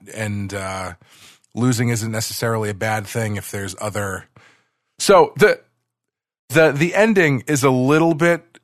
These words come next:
muddy to me 'cause it almost feels like, um, less of, like, them learning a lesson. It feels almost like an ending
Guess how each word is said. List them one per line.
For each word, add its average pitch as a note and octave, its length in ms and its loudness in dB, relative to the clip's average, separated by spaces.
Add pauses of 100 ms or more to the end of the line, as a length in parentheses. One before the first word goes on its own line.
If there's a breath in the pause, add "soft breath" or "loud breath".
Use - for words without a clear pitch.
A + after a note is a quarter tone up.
(140)
muddy D3 520 2
to - 180 -2
me D#3+ 400 2 (460)
'cause C#3 200 2
it C3+ 240 -2
almost D#3 380 4
feels D3 420 0
like, A#2+ 480 -2
um, G2+ 600 -6 (2000 soft breath)
less C3 380 2
of, E3+ 200 0
like, C3+ 520 0 (160)
them C3 360 2
learning C3 300 2
a A#2+ 60 0
lesson. A#2 480 -2
It A2+ 120 -8
feels D#3+ 320 -2
almost E3 380 0
like C#3+ 240 0
an A#2+ 120 -6
ending A#2+ 500 -4